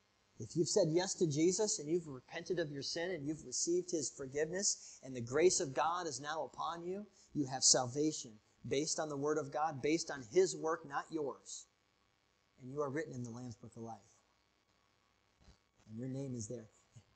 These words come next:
You check the, check the book. I'm right there. I think I'm right there. Yeah, we got you right here. Come over here, sir. Oh, no, not that, not there.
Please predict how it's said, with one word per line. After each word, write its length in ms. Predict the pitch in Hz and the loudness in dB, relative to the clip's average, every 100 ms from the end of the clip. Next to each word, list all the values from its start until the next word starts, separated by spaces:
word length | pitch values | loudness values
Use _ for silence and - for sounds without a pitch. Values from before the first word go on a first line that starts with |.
| _ | _
You 80 | 160 | -10
check 260 | - 185 - | -2 -2 -2
the, 80 | 156 _ - | -8 _ -4
check 160 | 190 - | -4 -2
the 80 | |
book. 240 | 143 180 190 - _ _ _ 160 _ _ _ _ | -4 -4 -6 -14 _ _ _ -20 _ _ _ _
I'm 80 | 160 | -14
right 100 | 165 | -14
there. 120 | 170 - _ _ | -14 -20 _ _
I 40 | 147 | -6
think 200 | 180 175 | -4 -2
I'm 80 | 160 | -2
right 100 | 156 | -4
there. 260 | - 190 240 | -6 -6 -4
Yeah, 60 | |
we 80 | 170 | 0
got 220 | 151 139 | 0 0
you 80 | 135 | -4
right 140 | 127 | -6
here. 180 | 123 117 - _ - | -8 -12 -20 _ -12
Come 140 | 156 | -8
over 160 | 135 123 | -8 -10
here, 120 | 120 | -14
sir. 180 | - 110 - - | -12 -14 -14 2
Oh, 140 | 175 170 | 4 4
no, 220 | 160 127 - 143 | 2 -4 -10 -8
not 180 | 147 - | -6 -2
that, 160 | 143 - _ _ _ 143 | -4 -4 _ _ _ -20
not 140 | 139 - 143 | -20 -18 -14
there. 220 | 131 | -14